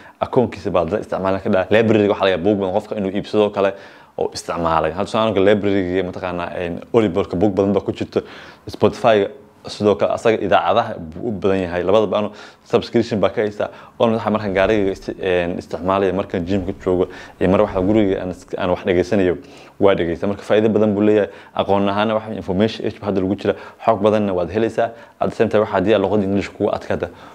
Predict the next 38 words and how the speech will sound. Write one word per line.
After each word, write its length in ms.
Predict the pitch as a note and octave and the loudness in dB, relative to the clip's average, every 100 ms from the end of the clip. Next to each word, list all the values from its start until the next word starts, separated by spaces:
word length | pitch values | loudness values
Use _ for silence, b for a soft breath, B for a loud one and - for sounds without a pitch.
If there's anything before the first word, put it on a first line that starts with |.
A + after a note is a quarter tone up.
| B G2+ | B 4
waa 140 | F#2 | 4
baranaysaa. 400 | E2+ G2 F2 D#2+ | 4 2 0 -2
Dabcan, 360 | A2 G2 A2+ G#2+ B B - | 0 0 0 -2 B B -4
qodobadan 380 | F#2 A2 A2 D3+ A#2+ | 2 4 4 4 2
aan 60 | |
kuu 160 | A2+ C3 | 0 0
sheegay, 280 | C3 B2+ G#2 | 2 2 4
marka 200 | A2 - | 2 -2
hore 120 | A#2+ A2+ | -2 -2
waxaad 260 | A#2 A2+ | 0 0
dareemaysaa 380 | G#2 A#2+ A2 F2+ | 2 2 2 0
cariiri 300 | F#2+ A2+ A#2 | 4 4 4
badan. 300 | F2 F2+ G#2+ - B B B B B - | 2 -2 -4 -10 B B B B B -8
Eh, 140 | F#2+ | -4
waxa 160 | G2 A2 | -2 2
laga 160 | A2+ A2 | 4 4
yaabaa 120 | A2+ | 4
waxa 120 | G#2+ | 2
weeye 100 | A2+ | 0
inay 100 | A2+ | -2
kugu 180 | - A2+ | 0 0
adkaato, 440 | A2 - - F#2+ G#2+ | 0 -2 -4 0 0
laakiin 400 | G2+ - A#2 - B B - | 0 2 0 0 B B -6
ha 120 | G2+ | -2
ka 160 | C#3+ | 0
quusan, 480 | C3+ B2 G#2+ B2+ A2 - | 0 0 0 -2 -2 -2
ku 80 | - | -2
celceli. 340 | A#2 - G#2 F#2 - - G2 F#2+ | -2 -2 -6 -6 -10 -8 -4 2
The 60 | F#2+ | 2
more 280 | G#2+ C3 - | 4 2 2
aad 120 | G#2+ | 0
samaysay, 240 | A#2 G#2+ G#2 | -2 -2 -2
waa 80 | G2 | -2
the 60 | F2+ | -2
more 180 | G2+ F#2 | -2 -2
waxa 220 | F#2 F#2 | -4 -4
weeye 180 | F2 F2+ | -2 -2
aad 160 | F2 | -4